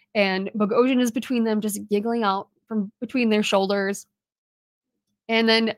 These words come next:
uh, the best of all is that as they drive away, right before the video cuts, Fleury says, "There's a weight limit." And I'm sorry, I do feel bad for Maroon, 'cause I know that that's, like, a running thing, like, people,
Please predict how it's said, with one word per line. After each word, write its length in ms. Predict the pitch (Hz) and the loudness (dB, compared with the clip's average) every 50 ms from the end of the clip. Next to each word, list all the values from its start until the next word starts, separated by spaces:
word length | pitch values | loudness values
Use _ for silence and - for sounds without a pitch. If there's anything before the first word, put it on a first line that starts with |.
| _ - | _ -2
uh, 260 | 233 214 208 208 - - | 0 2 2 0 -2 -4
the 160 | - 214 233 214 | -4 -2 -2 2
best 440 | 208 240 233 233 - - - - | 4 4 4 4 2 -2 -4 -4
of 100 | 233 202 | 0 4
all 340 | 202 190 185 185 180 185 - _ _ - - _ _ - | 6 6 6 4 2 0 -4 _ _ -20 -20 _ _ -4
is 120 | 208 196 | 2 4
that 140 | 208 196 - | 4 4 6
as 260 | 214 214 214 220 214 | 6 6 6 6 4
they 80 | 240 226 | 2 2
drive 260 | 226 220 214 220 220 | 6 6 6 8 6
away, 360 | 214 214 202 185 185 185 180 | 6 4 4 4 4 4 2
right 200 | 208 226 285 320 | 2 0 -2 -2
before 260 | 370 349 - 339 330 | -4 -8 -10 -8 -6
the 120 | 311 330 277 | -6 -4 -4
video 320 | 254 240 240 240 233 233 | -2 0 2 2 0 0
cuts, 420 | - - 202 190 - - - - - _ _ _ _ _ | 0 0 -2 -2 -2 -4 -10 -20 -20 _ _ _ _ _
Fleury 280 | - 240 233 226 226 214 | -4 -2 -2 -2 -2 -2
says, 400 | - 208 196 190 185 - - - _ _ _ | -2 -4 -4 -4 -6 -8 -12 -14 _ _ _
"There's 180 | 233 247 254 254 | -2 2 4 4
a 60 | 247 | 4
weight 300 | 233 220 208 185 175 - | 4 4 4 2 2 0
limit." 360 | 170 175 170 170 156 156 - _ _ _ - - - - - - _ _ _ _ _ _ _ _ _ _ _ _ _ _ _ _ _ _ _ - - - - - | -4 -8 -6 -6 -8 -10 -10 _ _ _ -20 -20 -20 -20 -20 -20 _ _ _ _ _ _ _ _ _ _ _ _ _ _ _ _ _ _ _ -20 -20 -20 -12 -6
And 140 | - 339 330 | -2 0 2
I'm 120 | 330 320 | 2 2
sorry, 200 | - 208 - 202 | 0 0 2 2
I 80 | 202 208 | 2 2
do 120 | 240 254 | 0 -2
feel 180 | - - 294 240 | -2 -2 0 0
bad 240 | 202 185 175 190 - | 2 2 2 0 -2
for 140 | - 214 | -4 -2
Maroon, 320 | 202 196 185 185 - - - | -2 -2 -2 -2 -4 -6 -8
'cause 120 | - - 247 | -4 -2 0
I 100 | 254 262 | 2 4
know 180 | 269 302 311 | 4 4 4
that 120 | 330 285 - | 2 2 2
that's, 200 | 220 220 220 233 | 0 0 0 -2
like, 120 | 233 220 | -6 -4
a 80 | 220 196 | -6 -4
running 380 | 196 196 190 190 185 185 175 | -2 -2 -2 -2 -4 -6 -6
thing, 220 | 180 190 180 165 - | -8 -8 -8 -8 -8
like, 180 | - - - | -10 -12 -8
people, 360 | - 233 214 214 202 202 - | -8 -6 -4 -4 -4 -6 -6